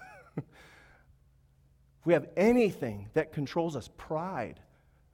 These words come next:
the fact that we think we're right all the time, that can be an addiction.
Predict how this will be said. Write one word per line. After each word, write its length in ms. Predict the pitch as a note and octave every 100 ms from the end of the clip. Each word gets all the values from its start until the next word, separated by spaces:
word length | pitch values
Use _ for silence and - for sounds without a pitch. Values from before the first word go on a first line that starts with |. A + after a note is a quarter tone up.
| _ _
the 60 | C#3
fact 200 | F#3+ F#3+
that 60 |
we 140 | D3 F3
think 400 | F3 - F#3+ G3 -
we're 120 | D3+
right 500 | B2 A2 B2+ - - -
all 140 | B2
the 100 | G#2+
time, 340 | G2+ A2+ F2 D#2 - _ _ _ _ _
that 240 | - G#3 G#3
can 160 | F3
be 200 | D3 F3+
an 120 | F3 C#3+
addiction. 500 | C#3 E3 - A2+